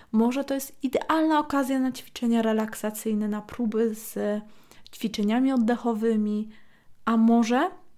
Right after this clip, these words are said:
uznasz, że zrobisz tak jak trzeba, tak jak my wszyscy powinniśmy zrobić i wyłączysz elektronikę dwie godziny przed snem. To też może być bardzo wspierający element rytuału wieczornego.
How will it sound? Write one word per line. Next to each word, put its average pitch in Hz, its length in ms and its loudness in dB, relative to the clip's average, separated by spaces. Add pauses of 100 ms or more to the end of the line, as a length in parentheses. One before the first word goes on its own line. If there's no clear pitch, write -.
(960)
uznasz, 226 680 -4
że 226 160 -2
zrobisz 220 340 -2
tak - 140 -8
jak 165 200 -2
trzeba, 208 500 -6 (260)
tak 196 140 -8
jak 151 160 -6
my 170 120 -12
wszyscy 262 400 -4
powinniśmy 233 640 -2
zrobić 226 500 -4 (420)
i 240 100 2
wyłączysz 226 560 2
elektronikę 240 800 -4
dwie 196 180 -2
godziny 196 380 -4
przed - 240 -10
snem. 202 240 -6
To 208 120 -6
też 247 180 -4
może 233 240 2
być 226 260 -2 (440)
bardzo 226 320 0
wspierający 214 800 0
element 208 440 -2 (120)
rytuału 202 840 -4
wieczornego. 196 800 -6